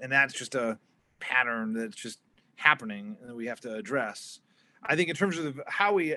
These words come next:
actually move toward action, as you're describing rightly, Tony, and think about what it takes to move on this big picture, I think there are some examples, um,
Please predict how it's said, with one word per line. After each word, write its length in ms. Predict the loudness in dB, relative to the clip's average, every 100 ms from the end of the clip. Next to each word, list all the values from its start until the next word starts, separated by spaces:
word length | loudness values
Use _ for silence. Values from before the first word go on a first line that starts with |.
| 0
actually 400 | 0 0 -2 -6 -2
move 260 | -4 -4
toward 200 | -4 -2 6
action, 560 | 6 4 -4 -8 -10 -14 _ _ _
as 160 | -4 -2
you're 80 | -4
describing 600 | -6 -6 -4 -2 -4 -6
rightly, 500 | -2 0 0 -6 -8 -12
Tony, 400 | -10 -4 -2 -4 -6 _ _ _
and 100 | -6
think 100 | -2
about 180 | 2 4
what 140 | 4 0
it 100 | 0
takes 220 | -2 0
to 100 | 0
move 280 | 4 6 6
on 140 | 4
this 120 | 2
big 220 | -2 -2
picture, 440 | -2 -6 -4 -6 -6 _ _ _ _
I 100 | 6
think 140 | 6
there 160 | 8 8
are 240 | 8 4
some 460 | 2 0 -2 -2 -6 -12 _ _ _
examples, 880 | -6 0 2 2 2 0 -2 -10 -20 _ _ _
um, 560 | -2 0 0 -2 -6 -10